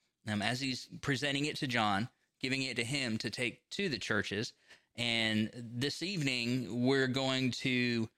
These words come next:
jump into the discussion, uh, about the Church of Laodicea, which I think is probably one of the more popular ones of the seven churches that we're a little more familiar with. There's a couple verses, um, that we read at the end of the, uh,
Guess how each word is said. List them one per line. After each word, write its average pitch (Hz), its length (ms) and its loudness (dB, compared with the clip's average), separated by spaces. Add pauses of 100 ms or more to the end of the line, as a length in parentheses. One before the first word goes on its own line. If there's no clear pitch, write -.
(500)
jump 143 280 -2
into 151 220 -2
the 139 60 -2
discussion, 127 840 0 (160)
uh, 104 240 2
about 120 380 0
the 127 80 0
Church 131 320 0
of 117 60 -2
Laodicea, 117 680 0
which 113 260 -2 (240)
I 170 80 0
think 226 140 0
is 180 80 -4
probably 165 500 2
one 139 120 2
of 131 80 0
the 127 40 2
more 127 140 4
popular 147 580 2
ones 151 380 2
of 151 200 -2
the 151 80 0
seven 156 300 0
churches 156 440 0
that 127 120 -2
we're 156 200 4
a 160 60 6
little 160 180 2
more 156 160 2
familiar 117 480 2
with. 143 240 0
There's 123 180 0
a 117 40 -4
couple 127 300 0
verses, 135 640 2 (540)
um, 104 220 4
that 110 120 2
we 113 140 2
read 123 520 2
at 123 140 0
the 123 140 -2
end 120 100 2
of 113 80 -2
the, 113 160 2
uh, 104 200 4